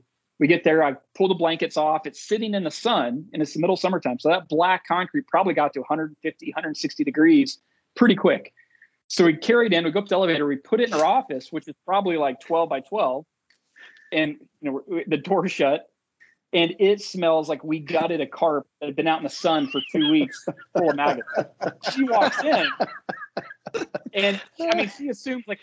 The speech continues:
we were ripping farts inside her office. But she, like, looks at us, like, "Hey, how's it going?" <laughs> Yeah. And, uh, but it was, it was, it was outgassing all that smell because it got hot in the sun,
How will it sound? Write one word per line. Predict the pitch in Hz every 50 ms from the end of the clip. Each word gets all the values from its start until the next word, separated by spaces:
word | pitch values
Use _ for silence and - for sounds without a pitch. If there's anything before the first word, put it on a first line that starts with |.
| -
we | 180 208 226 240
were | 240 208 185 165 156 156
ripping | 165 190 196 202 208 185 156 147 - -
farts | 214 202 185 156 151 - -
inside | - 180 170 - 185 165 165
her | 160 147
office. | 151 156 170 175 - 139 123 -
But | - 160
she, | - -
like, | 226 202 156
looks | 160 156 180 - 285 247 208
at |
us, | 220 247 294 294 254
like, | 220 214 262
"Hey, | 330 349 339 302 233
how's | - - -
it | - -
going?" | 277 262 262 240 190 - _ _ _ _ _ - - _ _ _ _ _ _ 320
<laughs> | 262 202 - - - 208 233 277 240
Yeah. | 254 226 190 202 190 131 - - - 226 - - - - 254 233 - - _ - 240 202 - - -
And, | 202 190 185 185 175 - - -
uh, | 165 165 160 160 160 - 156 151 147 139 135 135 - - - - - _ -
but | 208 208
it | 214 233
was, | 240 240 233 208 180 - _ _ _
it | - 202
was, | 202 214 202 180
it | 208 196
was | 180 160 - -
outgassing | 170 190 214 269 262 - 196 175 170 190 - - 175 165 160 156 160 - _
all | - 160 170 180 196 202 196
that | 185 170 151 143 -
smell | - - - - 165 185 254 294 233
because | 170 143 139 135
it |
got | 160 214 175
hot | - - - 123 127 175 -
in | 220
the | 214
sun, | 202 - - 160 147 151 165 196 208 202